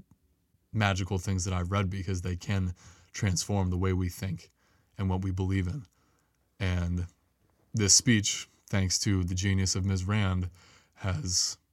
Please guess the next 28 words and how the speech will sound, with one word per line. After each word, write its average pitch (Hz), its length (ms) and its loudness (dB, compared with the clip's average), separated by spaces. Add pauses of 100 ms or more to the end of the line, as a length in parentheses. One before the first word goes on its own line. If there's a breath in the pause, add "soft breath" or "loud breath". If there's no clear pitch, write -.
(300)
reignited 104 640 4
a 95 40 0
lot 95 200 0
of 92 100 0
new 95 160 0
thoughts 95 340 -2
for - 100 -6
me. 92 280 -2 (540 soft breath)
And 90 440 -2 (300)
this 107 180 2
is 92 120 0
my 92 440 0 (180)
humble 110 320 2
tribute 92 480 0 (400 soft breath)
to 87 260 -2
deliver 101 360 2
that 98 220 4
to - 180 -2
you 117 380 0 (520 soft breath)
and 90 540 0 (1120)
hopefully 104 400 2
encourage 92 560 2
you 92 380 0 (460 soft breath)
to 92 280 0
think 131 260 2
more 117 200 4
deeply 95 540 0
about 92 540 -2